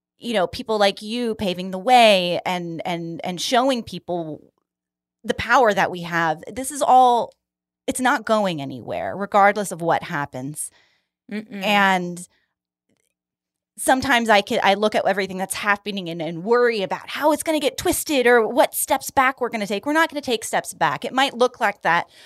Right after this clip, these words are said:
Speaker 1: but there are more and more of us, and,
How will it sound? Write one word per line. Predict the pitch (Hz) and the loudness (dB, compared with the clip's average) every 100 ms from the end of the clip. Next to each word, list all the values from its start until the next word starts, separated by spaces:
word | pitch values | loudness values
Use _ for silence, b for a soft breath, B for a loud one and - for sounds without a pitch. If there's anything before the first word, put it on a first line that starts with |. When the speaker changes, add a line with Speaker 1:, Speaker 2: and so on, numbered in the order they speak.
| B | B
Speaker 1:
but | 226 | -4
there | 220 220 | 2 4
are | 190 | 4
more | 190 233 247 | 4 4 4
and | 240 | 4
more | 214 185 175 | 0 -4 -4
of | 165 | -2
us, | 170 165 - B B B | -2 -2 -6 B B B
and, | 180 175 175 165 165 156 | -2 2 2 0 -6 -10